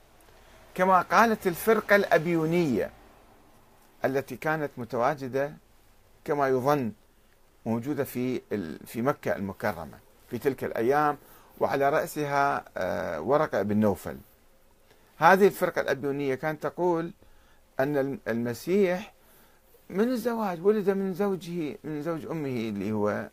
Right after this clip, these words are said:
أو خطيبها اللي هو يوسف النجار. القرآن كله ما تبنى هالروايات هذه، وبشكل غريب وفريد ومثير وملفت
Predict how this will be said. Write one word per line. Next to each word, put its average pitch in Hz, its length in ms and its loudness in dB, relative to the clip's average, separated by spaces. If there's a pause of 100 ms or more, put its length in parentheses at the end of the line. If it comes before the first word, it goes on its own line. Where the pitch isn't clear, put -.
(220)
أو 113 80 -2
خطيبها 110 520 -4
اللي 104 160 -4
هو 101 80 -6
يوسف 92 320 -8
النجار. 71 380 -12 (1600)
القرآن 139 400 -4
كله 143 320 -4
ما 143 220 -4
تبنى 110 360 -4
هالروايات 82 560 -6 (100)
هذه، 98 320 -12 (400)
وبشكل 104 460 -6
غريب 117 460 -2 (140)
وفريد 107 580 -4
ومثير 98 720 -4
وملفت 147 500 -2